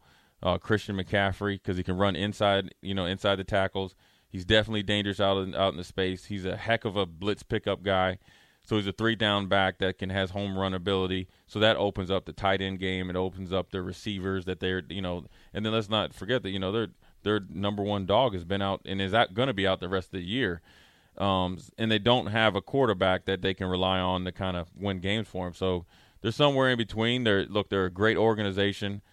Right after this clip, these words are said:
Uh, Sean Payton's always gonna try to devise a, a offensive game plan to keep 'em in the game as long as it's executed.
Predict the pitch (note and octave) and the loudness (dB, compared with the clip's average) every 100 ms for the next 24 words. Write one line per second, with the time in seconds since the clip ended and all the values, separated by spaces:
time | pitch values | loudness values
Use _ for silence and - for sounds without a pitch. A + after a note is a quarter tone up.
0 | _ _ - F#2 F#2 F2 E2+ G2+ F#2+ G#2+ | _ _ -8 -2 0 0 0 -2 0 0
1 | G2+ G2 G2+ G2 G2 F#2+ G2 F#2+ F#2 F#2+ | 0 2 2 2 -2 0 0 0 0 2
2 | G2 F#2+ F#2 E2+ - E2 F#2 G2 F#2 F#2 | 2 2 0 -4 -4 -2 0 -2 -6 -4
3 | G2 F#2 - F#2+ F2+ - G2 F#2+ F#2 F2+ | -4 -4 -2 -4 -4 -6 -6 -4 -4 -4
4 | F2 F#2+ F#2 F2+ F#2 F2+ E2+ F#2+ - F2 | -2 -2 -2 -2 -2 -2 -2 -2 -4 -6
5 | F#2+ F#2 F2+ | -2 0 -2